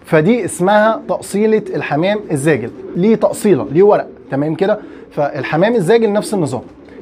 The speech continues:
فبيتعرف التأصيلة بتاعته دي من خلال الدبلة اللي في رجليه. الحمام الزاجل طبعًا بيبقى فيه في رجليه دبل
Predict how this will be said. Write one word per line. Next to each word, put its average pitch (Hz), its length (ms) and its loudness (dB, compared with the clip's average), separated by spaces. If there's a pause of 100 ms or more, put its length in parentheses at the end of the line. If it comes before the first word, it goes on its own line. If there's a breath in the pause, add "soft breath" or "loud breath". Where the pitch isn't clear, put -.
فبيتعرف 165 640 4
التأصيلة 226 360 -2
بتاعته 226 320 -2
دي 247 100 2
من 240 140 0
خلال 208 240 4
الدبلة 202 320 2
اللي 175 120 2
في 156 100 -6
رجليه. 165 200 2
الحمام 196 260 -2
الزاجل 185 240 0
طبعًا 190 300 0
بيبقى 156 240 -4
فيه 208 140 -6
في 180 120 -2
رجليه 180 320 2 (340 loud breath)
دبل 190 420 2